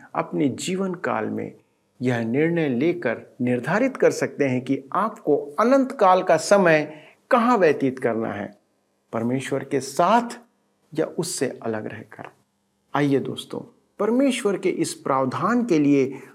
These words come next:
हम परमेश्वर को धन्यवाद दें और प्रार्थना करें कि हम सही निर्णय लेते हुए अपना अनंत काल का समय परमेश्वर के साथ ही व्यतीत करें।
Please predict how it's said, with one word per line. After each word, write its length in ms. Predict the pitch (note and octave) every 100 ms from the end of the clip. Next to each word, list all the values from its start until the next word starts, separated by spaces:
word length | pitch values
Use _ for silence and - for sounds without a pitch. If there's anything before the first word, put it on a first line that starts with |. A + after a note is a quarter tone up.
| -
हम 140 | G#3
परमेश्वर 540 | G3+ F#3 F#3+ A#3 A#3 G3+
को 160 | E3
धन्यवाद 460 | C#3 B2 C3 A2+ A2
दें 240 | A2 A#2 - - _ _ _
और 140 | - -
प्रार्थना 540 | - G3+ A#3+ C4+ C4+
करें 420 | C4 F#3+ C3+ - - _ _ -
कि 80 | G3
हम 160 | G#3
सही 340 | G3+ F#3 F3+ A3
निर्णय 420 | E3 F#3+ C4 C#4+
लेते 340 | A3+ F3+ C#3+
हुए 360 | A2+ B2 A#2+ - - - -
अपना 340 | G#3+ G#3 A#3+ A#3
अनंत 580 | A#3 - B3+ D4 C#4+
काल 280 | - G3 F3+
का 140 | E3 D3
समय 500 | - C#3+ C3 A2 - _ _ _ _ -
परमेश्वर 540 | D3 D3+ G#3 G#3 D#3
के 160 | C3+ C3
साथ 280 | B2 B2+ A#2+
ही 360 | - A#2 A2+ _ _ _ A2+
व्यतीत 440 | G#2+ G2 G#2+ G2
करें। 300 | - G#3